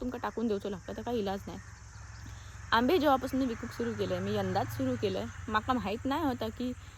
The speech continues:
<laughs> आंबे विकताना इतक्या प्रकारच्या अडचणींका सामोरं जावचा लागत.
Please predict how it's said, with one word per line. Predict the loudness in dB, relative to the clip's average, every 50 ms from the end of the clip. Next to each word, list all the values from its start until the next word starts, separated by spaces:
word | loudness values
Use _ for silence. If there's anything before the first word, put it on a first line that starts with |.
| -14 -12 -10
<laughs> | -4 2 4 4 4 4 0 -8 -14 -14 -14 -14 -12 -4 2 6 8
आंबे | 8 8 8 4 2 2 2 2 2
विकताना | 2 0 -4 -4 -6 -4 -4 -4
इतक्या | -4 -6 -6 -8 -6 -2 0 2 2 2
प्रकारच्या | 2 0 -4 -6 -2 0 2 2 2 0 -2 -2 2 2 4 4 2 2 0 -4 -8 -12 -16 -20 -20 -20 -20 -18 -6 0
अडचणींका | 2 4 4 4 4 2 4 4 2 0 0
सामोरं | 0 0 0 0 0 0 0 0
जावचा | 0 0 0 0 -2
लागत. | -2 -2 -2 -2 -4